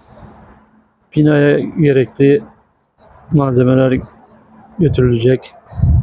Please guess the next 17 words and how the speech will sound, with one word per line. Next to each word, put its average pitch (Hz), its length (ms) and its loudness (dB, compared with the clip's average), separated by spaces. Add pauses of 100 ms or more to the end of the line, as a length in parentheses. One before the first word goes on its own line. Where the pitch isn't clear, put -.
Evet, 135 420 -2 (500)
gördüğünüz 135 520 2
gibi 135 220 0
dört 143 280 -4
katlı 131 440 -2
bina. 123 420 -2 (4000)
Birinci 135 300 0
kat, 127 280 -2
ikinci 127 340 -2
kat, 127 220 -4
üçüncü 131 380 0
kat, 131 300 -4
dördüncü 123 420 0
kat. 131 240 -4
Evet, 143 260 0
ön 156 200 0
taraftaki 143 760 -2